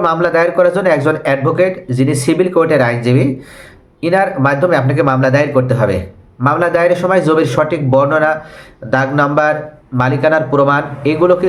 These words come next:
কিন্তু আপনাকে অবশ্যই সঠিকভাবে উপস্থাপন করতে হবে। আদালত শুনানি শেষে যদি আপনার প্রমাণ ঠিক থাকে তবে সংশ্লিষ্ট ভূমি অফিসকে রেকর্ড সংশোধনের নির্দেশ দিবে। অর্থাৎ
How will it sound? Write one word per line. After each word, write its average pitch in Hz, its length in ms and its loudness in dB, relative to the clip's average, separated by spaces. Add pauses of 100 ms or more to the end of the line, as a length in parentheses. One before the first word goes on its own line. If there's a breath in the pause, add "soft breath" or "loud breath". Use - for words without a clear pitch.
কিন্তু 175 140 0 (100)
আপনাকে 143 260 -2 (200)
অবশ্যই 147 360 0 (100)
সঠিকভাবে 165 480 0
উপস্থাপন 135 400 0
করতে 147 240 0
হবে। 95 140 -2 (2000 loud breath)
আদালত 190 380 2
শুনানি 180 360 2
শেষে 180 240 0
যদি 165 140 2 (120)
আপনার 160 220 -2 (100)
প্রমাণ 165 240 2 (100)
ঠিক 220 200 -2
থাকে 120 200 0 (400 loud breath)
তবে 151 160 0 (100)
সংশ্লিষ্ট 175 400 -2 (120)
ভূমি 156 240 0
অফিসকে 165 320 -2 (480 loud breath)
রেকর্ড 147 240 2 (100)
সংশোধনের 156 520 0
নির্দেশ 127 280 2 (100)
দিবে। 98 180 0 (460)
অর্থাৎ 139 240 -2